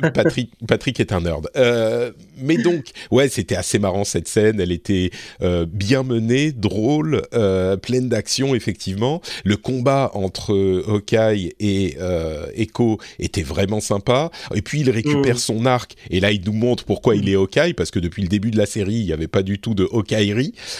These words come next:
Speaker 2: Euh, et là, c'est vraiment, ben, c'est le, le, le meilleur archer du monde. Euh, et puis, la scène à la fin avec la surprise, tu sais, c'est le petit truc, euh,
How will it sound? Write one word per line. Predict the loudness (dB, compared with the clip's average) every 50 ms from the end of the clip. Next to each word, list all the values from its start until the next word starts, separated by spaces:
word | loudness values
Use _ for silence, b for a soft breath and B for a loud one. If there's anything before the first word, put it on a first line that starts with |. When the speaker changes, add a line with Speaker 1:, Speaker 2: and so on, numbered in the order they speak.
| B B B
Speaker 2:
Euh, | 2 2 2 2 0 -2 -4 -2 -2 -2 -2 0
et | 0 2 2
là, | 2 2
c'est | 0 0 -2
vraiment, | -2 -2 0 0 2 2 0 -2
ben, | -4 -6 -8 -8 -8 -6
c'est | -4 -4 -4
le, | -4 -2 -4 -4 -4
le, | -4 -2 -2 -2 -2
le | -2 -4 -2 0 0 0
meilleur | 2 2 2 2 2 2 0
archer | -4 -8 -4 -4 -4
du | -2 -2 -2
monde. | -2 -2 -2 -2 -4 B B B B B B B B B 0
Euh, | 0 2 0 0 -2 -4 -4 -6 -8 -10 -12 -8 -4
et | -2 -2 -2
puis, | -4 -6 -6 -4 -2 -2 0 2
la | 2 2 0 0
scène | 0 0 0 2 2
à | 2
la | 2 2 0
fin | 0 0 0 2
avec | 2 2 0 0 0
la | -2 -2
surprise, | 0 0 -2 -2 -2 -4 -4 -2 -2 -2 -2 -4
tu | -4 -6 -4
sais, | 0 0 -2
c'est | 0 0 -2
le | -2 -2
petit | -4 -4 -6 -6
truc, | -4 -2 -4 -4 -4 -2 0 0
euh, | 0 0